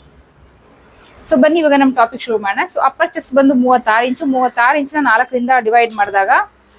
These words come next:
ಒಂಬತ್ತು ಇಂಚು ಬರುತ್ತೆ. So ಒಂಬತ್ತು ಇಂಚಿಗೆ ಮೂರು ಇಂಚು ಆಡ್ ಮಾಡ್ಕೊಳ್ಬೇಕು. ನೋಡಿ ಈ ರೀತಿ ಫೋಲ್ಡ್ ಮಾಡಿ ಹಾಕಿರ್ತೀವಲ್ಲ, so ಈ ರೀತಿ ಒಂಬತ್ತು ಇಂಚಿಗೆ ಮೂರು ಇಂಚು ಸೇರಿಸ್ಕೊಬೇಕು. ಯಾ-, ಯಾವುದೇ ಮೆಷರ್‌ಮೆಂಟ್ ಆಗ್ಲಿ ನೀವು ಮೂರು ಇಂಚ್ ಎಕ್ಸ್ಟ್ರಾ ತಗೊಳ್ಬೇಕು.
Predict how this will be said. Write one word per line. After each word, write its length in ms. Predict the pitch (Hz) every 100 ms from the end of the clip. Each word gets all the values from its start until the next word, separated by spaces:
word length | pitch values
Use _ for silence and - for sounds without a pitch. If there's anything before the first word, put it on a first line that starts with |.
| - 240
ಒಂಬತ್ತು 340 | 269 339 302
ಇಂಚು 160 | 262 214
ಬರುತ್ತೆ. 280 | 208 196
So 160 | 269 285
ಒಂಬತ್ತು 440 | 240 262 311 311
ಇಂಚಿಗೆ 260 | 247 226 285
ಮೂರು 320 | 269 262 302
ಇಂಚು 380 | 254 - 320 403 _ -
ಆಡ್ 180 | 247 247
ಮಾಡ್ಕೊಳ್ಬೇಕು. 580 | 240 240 214 202 208
ನೋಡಿ 200 | 226 277
ಈ 40 | 254
ರೀತಿ 200 | 240 269
ಫೋಲ್ಡ್ 320 | - 262 254
ಮಾಡಿ 160 | 247 240
ಹಾಕಿರ್ತೀವಲ್ಲ, 560 | 233 220 208 202 214 - _ _ -
so 80 | 240
ಈ 100 | 233
ರೀತಿ 420 | 208 294 392 - _ _ - -
ಒಂಬತ್ತು 380 | - 262 330 320
ಇಂಚಿಗೆ 260 | 269 285 302
ಮೂರು 320 | 262 285 294
ಇಂಚು 360 | 262 262 381 - -
ಸೇರಿಸ್ಕೊಬೇಕು. 720 | - 262 - 226 190 190 - - _
ಯಾ-, 280 | 220 - 214
ಯಾವುದೇ 380 | 220 208 262 359
ಮೆಷರ್‌ಮೆಂಟ್ 560 | 302 285 285 269 247
ಆಗ್ಲಿ 280 | 226 220 311
ನೀವು 180 | 277 262
ಮೂರು 220 | 233 269
ಇಂಚ್ 140 | 247 220
ಎಕ್ಸ್ಟ್ರಾ 240 | - 220
ತಗೊಳ್ಬೇಕು. 580 | 208 196 196 185 349